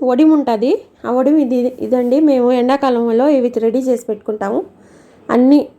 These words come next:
పప్పు దినుసులన్నీ దీంట్లో వేసి రెడీ చేసుకొని ఇలా ఒక, ఒకటి తీసి పక్కన పెట్టుకొని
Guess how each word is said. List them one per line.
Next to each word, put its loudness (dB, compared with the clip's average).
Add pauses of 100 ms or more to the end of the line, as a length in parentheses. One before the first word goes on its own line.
(140)
పప్పు -4
దినుసులన్నీ 0
దీంట్లో 0
వేసి 0
రెడీ 0
చేసుకొని -2 (540)
ఇలా 0
ఒక, -2
ఒకటి 0
తీసి 0
పక్కన 2
పెట్టుకొని 0